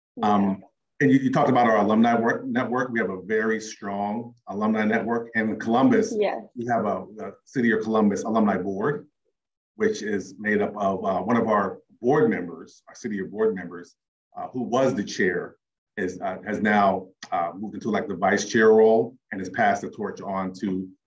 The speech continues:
Speaker 1: uh, another uh, recent City Year Columbus AmeriCorps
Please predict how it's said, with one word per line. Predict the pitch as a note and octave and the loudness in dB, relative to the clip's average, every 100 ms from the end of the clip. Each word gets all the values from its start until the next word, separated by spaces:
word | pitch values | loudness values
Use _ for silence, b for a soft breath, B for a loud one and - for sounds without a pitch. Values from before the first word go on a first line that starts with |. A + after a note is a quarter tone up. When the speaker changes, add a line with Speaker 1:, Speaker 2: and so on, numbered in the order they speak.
| - | -10
Speaker 1:
uh, | F#2 F#2+ | -8 -2
another | G#2+ A#2+ A2+ G2 - _ _ _ | 4 6 6 4 0 _ _ _
uh, | F#2 | -14
recent | F#2+ C3 C3 F#2+ F2+ _ _ | 0 0 2 -2 -6 _ _
City | _ - G#2+ | _ -4 -2
Year | F#2+ | -2
Columbus | F#2 F#2+ F#2 G2 | -4 -6 -6 -8
AmeriCorps | F#2 F#2 F2 G2 F#2 F2+ | -6 -6 -8 -8 -8 -10